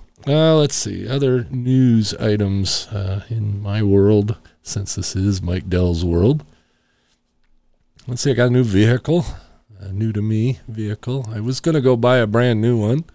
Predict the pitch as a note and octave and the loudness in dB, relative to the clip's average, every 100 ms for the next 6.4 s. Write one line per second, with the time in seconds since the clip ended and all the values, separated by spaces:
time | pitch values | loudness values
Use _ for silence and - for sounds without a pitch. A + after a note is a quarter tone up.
0 | _ _ _ _ _ - A2 - G2 - | _ _ _ _ _ -12 -10 -8 -10 -8
1 | - A2+ G2 F#2+ A#2 G#2 G#2 A#2 - - | -4 -4 -2 -2 -2 -4 -4 -4 -8 -20
2 | _ F#2+ F2+ G#2 F#2 G2+ A2+ G#2+ G2+ A2+ | _ -10 -8 -6 -6 -4 -2 0 2 2
3 | A2+ G2+ F#2+ G2+ A#2+ F3 B2 F#2 A#2 G#2 | 2 2 2 2 0 0 0 2 4 4
4 | F2+ F#2 E2+ F2 D2+ B2 G#2 G2+ G2+ G#2+ | 2 -2 -4 -4 -4 -6 -6 -10 -10 -8
5 | G2+ F2+ G2 G2+ - - - G#2 G2 A2+ | -6 -4 -4 -4 -6 -8 -8 -6 -4 -4
6 | A2+ F#2 G#2 | -2 -2 -2